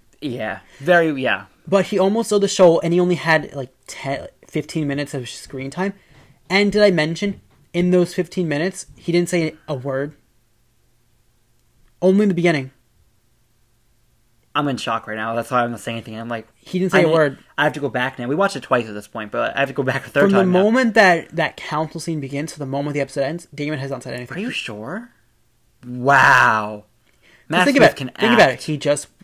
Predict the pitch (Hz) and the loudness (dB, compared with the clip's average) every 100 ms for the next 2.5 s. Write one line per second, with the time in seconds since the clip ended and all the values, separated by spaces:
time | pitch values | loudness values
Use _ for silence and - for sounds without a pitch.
0 | _ _ - 123 139 - 160 139 139 _ | _ _ -16 -14 -14 -8 -4 -4 -6 _
1 | _ _ _ _ _ _ _ - 151 - | _ _ _ _ _ _ _ -8 -8 -4
2 | 175 143 127 135 | -2 -2 -4 -8